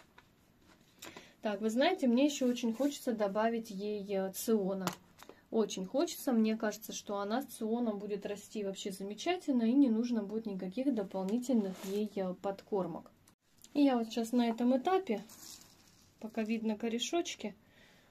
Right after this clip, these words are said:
ложечку циона вот так вот прям на корни. Обязательно цион должен соприкасаться с корневой системой орхидеи. Еще капельку вот здесь вот. Горшочек большой, и получается,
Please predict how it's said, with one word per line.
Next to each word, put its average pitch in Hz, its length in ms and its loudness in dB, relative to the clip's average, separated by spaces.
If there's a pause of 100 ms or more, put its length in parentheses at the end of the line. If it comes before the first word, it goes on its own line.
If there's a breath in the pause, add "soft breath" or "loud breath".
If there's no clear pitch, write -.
(220 soft breath)
ложечку 233 680 -4
циона 269 580 0 (100)
вот 214 140 -2
так 240 240 -2
вот 226 160 -6 (380)
прям 254 320 0
на 240 120 2
корни. 202 480 -4 (500 loud breath)
Обязательно 233 840 2
цион 262 540 2
должен 269 400 2
соприкасаться 226 960 -2
с 269 80 -8
корневой 214 560 0
системой 240 680 2
орхидеи. 208 680 -2 (240)
Еще - 240 -18 (100)
капельку 330 480 -6
вот 330 200 -4
здесь 330 280 -6
вот. 339 140 -4 (1200 loud breath)
Горшочек 254 560 2
большой, 294 600 2 (160)
и 220 80 -4
получается, 254 840 2